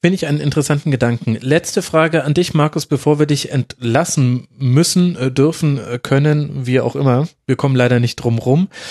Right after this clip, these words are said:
Was, äh, wie beurteilst du denn die Situation bei Hannover sechsundneunzig? Ich habe viel Zeit darauf verschwendet, muss ich jetzt im Nachhinein sagen, herausfinden zu wollen, woran es gerade bei Hannover sechsundneunzig hakt.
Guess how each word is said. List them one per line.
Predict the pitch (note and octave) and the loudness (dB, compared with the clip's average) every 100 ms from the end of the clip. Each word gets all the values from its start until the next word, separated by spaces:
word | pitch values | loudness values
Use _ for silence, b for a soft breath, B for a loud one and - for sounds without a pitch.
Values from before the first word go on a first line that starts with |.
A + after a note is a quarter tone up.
| B B B _ _ _ - | B B B _ _ _ -4
Was, | E3 - | -2 -2
äh, | E3+ D#3+ D3 | -2 0 0
wie | D3+ | -2
beurteilst | F3 F#3 F3 F3+ - | 0 2 2 0 0
du | E3+ | 0
denn | D#3 | 2
die | C#3+ | 0
Situation | C3+ E3 E3 - D#3+ | -2 0 0 0 2
bei | C#3+ | 4
Hannover | C#3+ D3 D3+ | 4 2 0
sechsundneunzig? | C#3+ C#3+ C#3 C#3+ F#3 B2 G#2 | -2 -2 0 2 0 -2 -6
Ich | - | -2
habe | D3 | -2
viel | - - G#3 | -2 -4 -4
Zeit | - D#3+ F3 | 0 2 2
darauf | D#3+ C3+ C#3 - | 2 0 -2 -4
verschwendet, | C#3 D3 B2+ C3+ C3 G3 | -4 -2 -2 0 2 0
muss | A#2 A2 | 0 -2
ich | A#2 | -2
jetzt | - | -2
im | B2 | -2
Nachhinein | B2 B2+ B2+ A#2+ | 0 0 0 2
sagen, | B2 B2+ C3+ | 2 0 0
herausfinden | B2+ A2+ C3+ F3+ - E3 E3 | 0 2 0 0 -4 -4 -4
zu | - C#3 | -4 0
wollen, | C#3 D3 C3 | 2 2 0
woran | D3 G3 D#3 D#3 | 0 2 2 0
es | D3+ - | 0 -6
gerade | - C#3+ - | -2 -2 -2
bei | C#3+ C3+ | 0 2
Hannover | C#3 C#3+ D3+ D3 C3 | 2 0 0 -2 0
sechsundneunzig | C#3 - C#3 C3+ C#3+ B2+ - | -2 0 0 0 0 -6 -8
hakt. | A#2+ D3+ - | -2 -2 -4